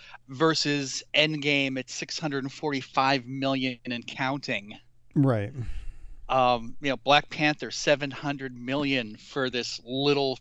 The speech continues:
Speaker 1: superhero film, you know, this piece of fluff.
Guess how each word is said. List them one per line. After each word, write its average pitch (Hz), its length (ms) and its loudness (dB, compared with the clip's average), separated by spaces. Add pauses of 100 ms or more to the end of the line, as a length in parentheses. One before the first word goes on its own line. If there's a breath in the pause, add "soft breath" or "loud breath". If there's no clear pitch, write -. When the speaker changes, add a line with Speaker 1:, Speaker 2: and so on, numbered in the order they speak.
Speaker 1:
superhero 131 840 2
film, 101 600 -2 (440)
you 120 140 -2
know, 117 160 0
this 120 180 -6
piece - 260 -4
of 117 80 -4
fluff. - 680 0